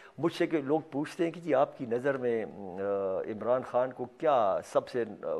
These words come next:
बड़ा उसने नुकसान क्या किया, तो मैं उनको यही कहता हूँ कि देखिए उन्होंने सबसे बड़ा नुकसान ये किया कि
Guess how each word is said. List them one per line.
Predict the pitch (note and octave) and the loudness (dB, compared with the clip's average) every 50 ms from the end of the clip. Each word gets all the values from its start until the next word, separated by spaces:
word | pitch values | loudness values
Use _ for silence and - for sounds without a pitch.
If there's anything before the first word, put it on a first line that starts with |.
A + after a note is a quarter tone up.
| F#2+ F#2+ G2 G2 | -4 -6 -4 0
बड़ा | A2 A#2+ A#2+ A#2 G#2+ F#2 | 2 4 6 6 6 4
उसने | F2 - - A#2 | 2 -2 -6 -6
नुकसान | A2 A2 G#2+ - - B2 B2+ B2 | -6 -6 -4 0 0 2 2 0
क्या | - - D#3+ D#3 C3+ | 0 0 2 2 2
किया, | - - G2 F2+ D#2+ - - - - - - - - _ | 0 -4 -6 -6 -6 -8 -10 -14 -20 -20 -20 -20 -6 _
तो | - G3+ | 0 2
मैं | G#3+ A3+ | 2 2
उनको | A3 G#3+ G#3 | 2 0 -2
यही | F#3 A3 A#3+ A3 | 0 0 0 2
कहता | A3 F#3 F#3 F#3+ G#3+ | 2 0 0 0 -2
हूँ | G3+ | -4
कि | F#3 D3 | -2 -2
देखिए | C3 D3 D3+ - F3 - | -2 -4 -2 -2 -2 -4
उन्होंने | - - D3+ D#3+ E3+ E3 D3+ | -2 -4 -4 -2 -2 -2 -2
सबसे | - - C#3 - - C3 G#2+ | -2 -4 -6 -4 -4 -6 -6
बड़ा | F#2 E2+ G2+ B2 C#3+ C#3 | -4 -4 -4 -4 -2 -4
नुकसान | A2+ G#2 G2+ - - G2+ G2 G2 G2 F#2 | -4 -8 -10 -10 -6 -4 -4 -4 -4 -6
ये | F2 G2+ C3 C#3+ | -6 -8 -8 -8
किया | - G#2 F2+ E2 - - - _ _ _ _ _ _ _ _ _ _ _ _ _ _ _ _ _ _ _ _ - | -8 -10 -10 -10 -10 -12 -14 _ _ _ _ _ _ _ _ _ _ _ _ _ _ _ _ _ _ _ _ -6
कि | - C3 B2 B2+ B2+ - - - | -2 0 2 2 2 0 -2 -6